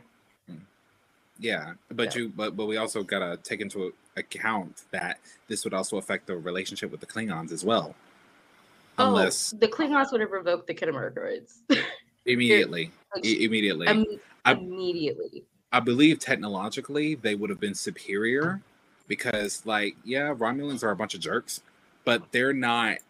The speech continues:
Speaker 1: they're, they, they do have some technology. They have a s-, a freaking quantum singularity as their
Speaker 2: Mm-hmm.
Speaker 1: power source. <laughs> Like, Klingons are, they're smart.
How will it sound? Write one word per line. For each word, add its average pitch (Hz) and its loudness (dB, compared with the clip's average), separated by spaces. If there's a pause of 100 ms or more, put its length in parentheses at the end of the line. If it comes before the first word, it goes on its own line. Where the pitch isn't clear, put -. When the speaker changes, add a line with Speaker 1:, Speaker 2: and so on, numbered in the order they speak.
Speaker 1:
they're, 117 2
they, 139 -2
they 180 -2
do 127 -4
have 95 -6
some 101 -10
technology. 92 -12
They 135 -4
have 202 0
a - -10
s-, - -10 (200)
a 110 -10
freaking 117 -2 (360)
quantum 165 0
singularity 110 0
as 107 -4
their 107 0
Speaker 2:
Mm-hmm. 104 -8
Speaker 1:
power 139 -2
source. - -6
<laughs> - -4 (1500)
Like, 123 4 (280)
Klingons 202 0
are, 139 2 (840)
they're 175 0
smart. 185 -2